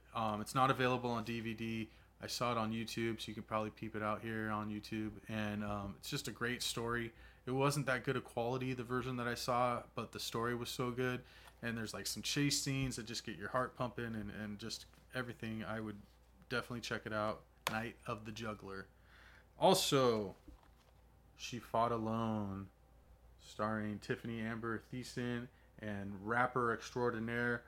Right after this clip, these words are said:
Brian Austin Green. And this was, like, a Lifetime original movie made for T V, but it's pretty cool. Um,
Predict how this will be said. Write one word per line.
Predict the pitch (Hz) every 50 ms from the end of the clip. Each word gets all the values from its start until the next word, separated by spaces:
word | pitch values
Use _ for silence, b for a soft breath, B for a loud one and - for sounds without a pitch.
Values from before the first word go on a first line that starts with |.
| - - - -
Brian | - 110 113 117 120 120 123 120 120
Austin | 101 110 110 113 113 - - 120 117 117 110
Green. | 104 107 113 113 110 107 101 98 95 90 87 - - B B B B B B B B B B
And | 113 117
this | 127 135 - -
was, | 156 143 127
like, | 131 123 - 117
a |
Lifetime | 113 113 113 120 120 - - 127 120 120 117 120 117
original | 113 110 117 113 123 117 120 117
movie | 113 120 120 117 113 120 120 120 117 110 - - -
made | 117 120 120 117 110
for | - 123
T | 113 - - 120 117
V, | 110 113 113 117 120 117 - B B B B B B -
but | 120 110 107 104 - - -
it's | - -
pretty | - - - 127 120
cool. | 113 - 120 113 113 113 110 - - - - - - -
Um, | 110 107 107 104 101 98